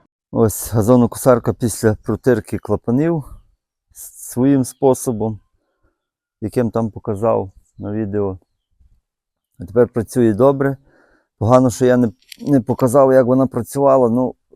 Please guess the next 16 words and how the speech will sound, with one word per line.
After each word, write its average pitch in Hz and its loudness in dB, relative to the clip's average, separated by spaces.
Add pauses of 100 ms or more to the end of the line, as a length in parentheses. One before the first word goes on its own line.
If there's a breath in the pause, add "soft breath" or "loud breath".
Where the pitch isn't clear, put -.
(100)
вона 123 -2
працювала 127 0
так, - -4 (720)
троїла, 143 4 (580)
дусилась. 123 2 (440)
Якщо 110 -2
трава 135 6
трошки 135 -2
більша, 127 -2
вона 117 0
зразу, 110 -2 (140)
е, - -20 (320)
втрачала 113 -2
потужність 113 -4
і 101 -4
глохнула. 95 -2